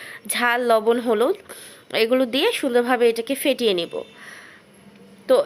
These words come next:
এইভাবে আমার, উম, ডিম বেগুনের একটা রেসিপি আছে, আহ, আমি ওইটাতে আমি শেয়ার করেছিলাম আপনাদের সামনে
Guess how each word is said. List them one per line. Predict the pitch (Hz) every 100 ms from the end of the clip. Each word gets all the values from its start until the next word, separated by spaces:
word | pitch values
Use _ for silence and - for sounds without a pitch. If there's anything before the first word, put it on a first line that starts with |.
| - 269
এইভাবে | 294 330 294 285 285 254 285
আমার, | 302 226 226 220 220 220
উম, | 190 - 196 202 202 208 180
ডিম | 247 277
বেগুনের | 285 285 294 269
একটা | 254 247
রেসিপি | 214 226 285 277
আছে, | 240 190 - 320
আহ, | - - 202 190
আমি | 208
ওইটাতে | 208 202 202 214
আমি | 208 208 208
শেয়ার | 208 220 208
করেছিলাম | 214 208 208 226 196 208
আপনাদের | 175 185 180 202
সামনে | 208 185